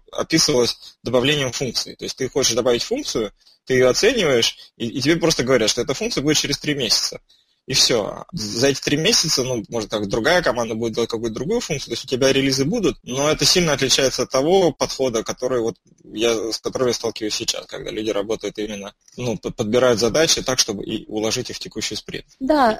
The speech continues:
Speaker 2: но, опять же, тут тоже есть прогноз-, э, прогнозированность. Вот когда вы определяетесь с командой, потом, ну, да, с первой итерации вы не определите, где-то примерно нужно три-четыре итерации, вы уже определяете так называемую производительность команды, в зависимости,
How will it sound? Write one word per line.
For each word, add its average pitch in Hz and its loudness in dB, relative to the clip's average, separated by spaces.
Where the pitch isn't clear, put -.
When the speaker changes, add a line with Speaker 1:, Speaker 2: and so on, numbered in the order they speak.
Speaker 2:
но, 254 2
опять 269 2
же, 247 4
тут 247 -8
тоже 320 2
есть 262 2
прогноз-, 247 0
э, 226 4
прогнозированность. 226 2
Вот 214 -4
когда 240 4
вы 240 6
определяетесь 214 2
с - -16
командой, 220 -2
потом, 196 -6
ну, 226 -4
да, 214 4
с - -6
первой 220 4
итерации 202 2
вы 196 0
не 208 2
определите, 233 2
где-то 208 -2
примерно 202 2
нужно 202 2
три-четыре 202 2
итерации, 226 0
вы 240 8
уже 277 8
определяете 226 4
так - -6
называемую 208 4
производительность 214 4
команды, 254 0
в 202 -14
зависимости, 233 2